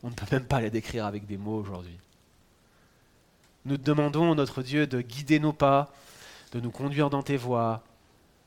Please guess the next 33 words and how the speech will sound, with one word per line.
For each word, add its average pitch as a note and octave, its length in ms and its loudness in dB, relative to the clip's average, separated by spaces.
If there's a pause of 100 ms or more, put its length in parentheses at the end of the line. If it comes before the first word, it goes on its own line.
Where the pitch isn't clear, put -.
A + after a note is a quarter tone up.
(260)
de A#2 60 -8
nous A#2+ 200 -2
accompagner C3 440 -2
par A#2+ 160 -2
ton B2 100 -10
bon A#2 140 -8
esprit G2+ 420 -8 (560)
et A#2 80 -8
de A2 80 -8
mettre G#2 220 -8
ta G2+ 100 -8
bonne G2+ 220 -6
main G2+ 160 -6
sur F#2+ 240 -8
nous. F2+ 120 -12 (760)
Bénis D3+ 220 2
les D#3 160 6
anciens F3 480 6 (400)
de C3+ 80 -2
l'église C#3+ 260 0
de D3+ 80 0
Saint-Jérôme D3+ 500 4
en C#3+ 60 4
particulier, D#3 540 2
Seigneur, D3 420 2
avec C3 220 -2
la B2+ 100 2
tâche - 400 2
importante D3+ 680 2
qu'il C#3 180 -6
leur B2+ 160 2
est B2 60 -2
donnée. A#2+ 340 -2